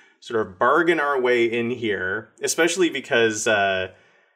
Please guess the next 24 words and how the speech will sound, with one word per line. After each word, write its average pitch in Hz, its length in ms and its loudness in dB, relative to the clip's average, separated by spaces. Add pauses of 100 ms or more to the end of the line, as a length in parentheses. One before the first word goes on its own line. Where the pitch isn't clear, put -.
(280)
they 120 480 0
saw, 113 920 2
they 117 640 -6
snuck 139 420 0
into 113 240 -2
Korth 110 480 -4
before 117 540 0
and 101 340 -6
they 101 80 -4
saw 104 220 -2
that 95 140 -8
it's - 160 -14
just - 280 -14
full 135 640 2
of 104 540 -2 (360)
guards 117 720 2
and 110 280 -6
Enforcer 104 540 -4
Elite. 98 380 -8
And 110 100 -16
they're 104 80 -18
like, 107 200 -18
you 101 40 -12
know, 98 160 -10